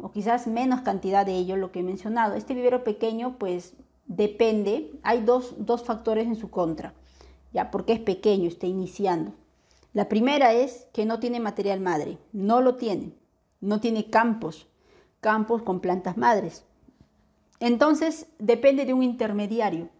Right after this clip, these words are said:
que viene a ser una persona en la cual esta persona,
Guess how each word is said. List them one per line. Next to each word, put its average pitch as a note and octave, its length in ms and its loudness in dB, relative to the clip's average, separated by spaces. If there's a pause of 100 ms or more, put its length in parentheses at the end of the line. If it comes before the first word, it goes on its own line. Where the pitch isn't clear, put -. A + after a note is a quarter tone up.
(160)
que G3+ 140 -8
viene G#3 160 2
a G#3+ 40 2
ser G#3+ 200 -2
una A3 220 -2
persona A#3+ 580 0
en F#3+ 100 -6
la F#3 80 -2
cual F#3+ 220 -2
esta G#3 260 -6
persona, G#3+ 640 -2